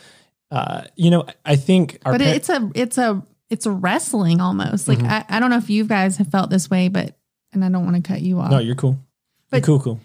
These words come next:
Speaker 2: But it, it can sometimes make you feel, like, restless. Like you're not, you're not gonna please these people who expect these things from you. But if you, if you please them, then you're denying yourself.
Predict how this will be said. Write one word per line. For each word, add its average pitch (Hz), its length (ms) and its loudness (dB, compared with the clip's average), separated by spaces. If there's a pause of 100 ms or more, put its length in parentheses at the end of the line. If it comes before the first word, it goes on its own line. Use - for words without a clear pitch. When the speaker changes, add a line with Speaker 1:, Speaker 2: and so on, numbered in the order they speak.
Speaker 2:
But 269 100 -2
it, 262 180 -4
it - 240 -4
can 262 160 4
sometimes 320 400 0
make 254 200 2
you 247 100 2
feel, 269 300 0
like, 220 220 -2
restless. 196 760 -2
Like 214 200 -2
you're 226 120 0
not, 233 520 0 (500)
you're 233 100 2
not 247 240 0
gonna 247 420 0
please 247 480 -2
these 233 280 -2
people 196 640 0
who 208 140 2
expect 226 560 -6
these 196 220 -2
things 190 340 2
from 185 200 2
you. 180 220 4
But 190 200 -4
if 202 260 -2
you, 202 320 0
if - 220 -4
you 208 100 -2
please 262 420 -2
them, 254 300 0
then 214 160 2
you're 202 140 2
denying 202 500 0
yourself. 180 720 -2